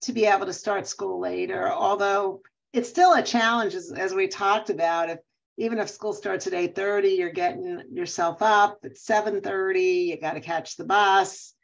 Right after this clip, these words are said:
Um, and if your, your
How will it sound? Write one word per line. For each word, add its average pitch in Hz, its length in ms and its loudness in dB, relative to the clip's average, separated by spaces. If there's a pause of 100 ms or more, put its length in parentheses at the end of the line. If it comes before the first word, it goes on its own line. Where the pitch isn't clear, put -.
(380)
Um, 175 600 0
and 180 240 -4
if 180 200 -6
your, 185 360 2 (220)
your 185 380 0